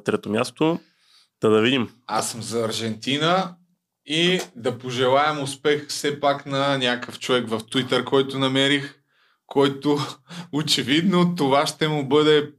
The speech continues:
Speaker 2: първият, а, финал на световно първенство, на който ще е фотограф. Нямам представа кой е този фотограф, но явно е мега популярен, защото тази снимка ос-, има осемнайсет хиляди лайка, а той има триста и тридесет хиляди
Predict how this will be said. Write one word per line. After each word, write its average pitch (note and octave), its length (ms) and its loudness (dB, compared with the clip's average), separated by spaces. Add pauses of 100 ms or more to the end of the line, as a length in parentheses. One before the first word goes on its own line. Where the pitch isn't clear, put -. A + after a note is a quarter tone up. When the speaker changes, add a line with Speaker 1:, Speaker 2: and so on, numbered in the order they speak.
Speaker 2:
първият, D#3 800 2
а, C#3+ 460 4
финал C3 640 0
на B2+ 160 -2
световно B2+ 560 -2
първенство, B2+ 480 -4
на A#2+ 140 -4
който A2+ 240 -4
ще - 180 -2
е G#2+ 60 -6
фотограф. A#2 580 -2
Нямам A#2+ 260 -2
представа A#2+ 420 -2
кой A#2+ 140 0
е A2+ 60 -14
този A#2+ 240 0
фотограф, A#2+ 440 -2
но A#2 60 -8
явно A2 240 -2
е G2 60 -4
мега A#2 340 -2
популярен, B2 520 -2
защото G2+ 240 -10
тази F#2+ 220 -4
снимка G2 300 -10
ос-, F#2 240 -14
има G2+ 220 -10
осемнайсет G2 540 -8
хиляди A#2+ 280 -8
лайка, A#2+ 540 -4 (460)
а G2 160 -6
той A2 280 -6
има B2 400 -6 (520)
триста A#2 460 -6
и - 180 -6
тридесет A#2 420 -4
хиляди A#2 560 -4